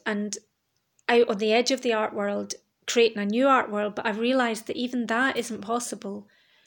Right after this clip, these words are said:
not just because it's a really big task, but, uh, because the majority of people in the world don't want art in their lives, and they don't comprehend what art really is in themselves,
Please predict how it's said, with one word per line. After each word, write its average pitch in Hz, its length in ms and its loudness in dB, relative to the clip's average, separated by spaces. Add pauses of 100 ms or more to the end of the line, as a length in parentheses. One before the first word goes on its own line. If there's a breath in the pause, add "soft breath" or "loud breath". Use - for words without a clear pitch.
(140)
not 294 140 0
just 262 160 0
because 240 240 0
it's - 160 0
a 220 60 0
really 226 220 2
big 214 240 -2
task, 220 600 -6
but, 220 320 -2
uh, - 200 -12 (180)
because 247 580 -2 (1600 soft breath)
the 233 80 -2
majority 262 400 4
of - 40 -4
people 269 260 -4
in 247 80 0
the 233 80 0
world 226 260 2
don't 233 260 2
want 233 280 0
art 240 220 2
in 277 80 -2
their 247 140 2
lives, 208 380 -2
and 233 100 -2
they 226 60 2
don't 233 240 -2
comprehend 226 480 -6
what 226 140 -4
art 214 200 -2
really 214 260 -2
is 214 140 -2
in 214 160 -2
themselves, 220 800 -2